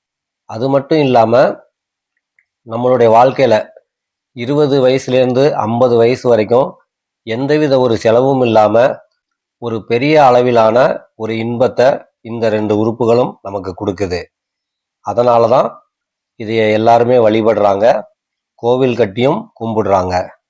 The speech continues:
இவங்கள பாருங்க, ஆண்மையோட வடிவத்துல பல பல குச்சி மிட்டாய்கள் மாதிரி செஞ்சு வச்சிருக்கிறாங்க.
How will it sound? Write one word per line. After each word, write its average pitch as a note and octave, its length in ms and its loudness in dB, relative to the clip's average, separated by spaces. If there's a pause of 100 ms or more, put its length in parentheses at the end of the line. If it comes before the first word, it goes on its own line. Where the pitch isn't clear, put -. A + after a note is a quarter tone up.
(1080)
இவங்கள C#3+ 460 -2
பாருங்க, B2 640 0 (680)
ஆண்மையோட C3 600 2 (240)
வடிவத்துல A#2 680 0 (840)
பல A#2 240 0
பல B2 220 2
குச்சி A2 260 -6
மிட்டாய்கள் A#2+ 460 2
மாதிரி A2 460 0 (300)
செஞ்சு A#2 280 -6
வச்சிருக்கிறாங்க. G2 600 -2